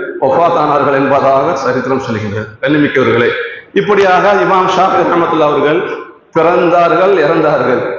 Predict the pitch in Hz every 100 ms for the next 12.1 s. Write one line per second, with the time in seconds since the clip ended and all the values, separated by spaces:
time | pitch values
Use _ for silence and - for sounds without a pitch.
0 | - - _ 165 175 208 202 202 - 180
1 | 175 - 151 180 180 160 156 147 135 -
2 | - 143 160 196 139 131 120 107 107 101
3 | 101 - - _ _ _ _ _ _ 123
4 | 151 170 165 156 139 131 147 147 139 131
5 | 160 147 127 117 113 - - - - -
6 | _ _ _ 147 170 202 196 190 160 180
7 | 202 202 202 196 180 180 175 180 170 175
8 | 175 160 151 139 147 190 139 - - -
9 | - - 196 196 202 156 156 139 131 117
10 | 95 - - - - - - 156 202 214
11 | 185 185 170 196 - 151 165 180 170 170